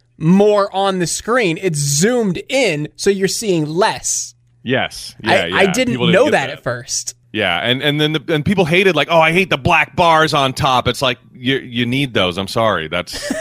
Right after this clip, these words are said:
Speaker 1: <laughs> I'm sorry your T V isn't shaped the right way.
Speaker 2: <laughs> Yeah, yeah. We're trying to, I wanna watch the whole movie. I don't wanna watch, you know, most of the movie. <laughs> I don't wanna watch fourteen sixteenths of the movie. I wanna see all,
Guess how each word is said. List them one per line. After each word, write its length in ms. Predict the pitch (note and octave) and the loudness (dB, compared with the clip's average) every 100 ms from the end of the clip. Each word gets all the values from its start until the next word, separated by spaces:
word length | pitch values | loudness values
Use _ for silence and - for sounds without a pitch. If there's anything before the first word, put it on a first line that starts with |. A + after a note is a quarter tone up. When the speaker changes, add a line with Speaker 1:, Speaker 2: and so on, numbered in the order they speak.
| G4+ D5 C#5 G4 | -4 -4 -2 -2
Speaker 1:
<laughs> 20 | - F#3+ - F4+ - C4 | 0 -2 -4 -10 -10 -8
I'm 380 | E4 C#4+ G#3+ | -6 -2 -2
sorry 300 | G3+ C4 B3 | 0 0 0
your 140 | G#3+ A3 | -2 -4
T 220 | - A#3+ | -4 -4
V 120 | A3 A#3 | -4 -2
isn't 260 | G#3 G#3 F#3 | -2 -2 -4
shaped 480 | - - G#3 G#3 F3+ | -4 -2 -2 -4 -2
the 120 | D#3 | -2
right 280 | C3+ B2+ C3 | 0 -2 -2
way. 340 | C#3 D#3 D#3+ F#3 | -2 0 -2 -4
Speaker 2:
<laughs> 40 | - F#3+ A#3 - G3+ E3+ | -8 -6 -6 -6 -8 -6
Yeah, 360 | D3 D3+ A2 | 0 2 2
yeah. 320 | G2+ G2+ D#2+ - | 0 -4 -6 -8
We're 80 | A#2+ | -6
trying 240 | D#3 D#3 | 0 2
to, 40 | D#3 | 4
I 100 | C#3+ | 4
wanna 160 | D#3+ | 4
watch 200 | D#3 C#3 | 2 0
the 120 | - G#2 | -4 -2
whole 300 | B2+ D3 C#3+ | 2 2 2
movie. 460 | C3 A#2+ F#2+ D#2+ | 0 0 -2 -2
I 60 | F#2 | -2
don't 100 | A2 | -2
wanna 160 | G#2+ G#2 | -4 -2
watch, 400 | G2+ G2 - - | -2 -4 -8 -6
you 120 | F#2+ | -4
know, 260 | E2+ E2 - - | -2 -4 -8 -6
most 360 | G2+ A#2+ A#2+ A#2 | 0 0 0 -2
of 80 | |
the 60 | F2+ | -2
movie. 560 | F2+ G#2 G2+ D3+ B2+ - _ | -2 0 0 -2 -4 -8 _
<laughs> 140 | _ - | _ -4
I 60 | |
don't 100 | A#2+ | 0
wanna 160 | A#2+ A2+ | 2 2
watch 320 | G#2+ G#2 - | 2 0 -2
fourteen 500 | - B2 A#2+ B2 A2 | -2 -2 0 -4 -4
sixteenths 560 | - A2 - G#2+ F2 G2 | -4 -6 -6 -8 -6 -6
of 80 | E2+ | -6
the 60 | |
movie. 240 | E2+ E2 E2 | -6 -6 -6
I 40 | |
wanna 180 | F2+ F2+ | -6 -8
see 160 | F#2+ F2+ | -6 -2
all, 360 | F#2 F2+ F2+ | 0 0 -2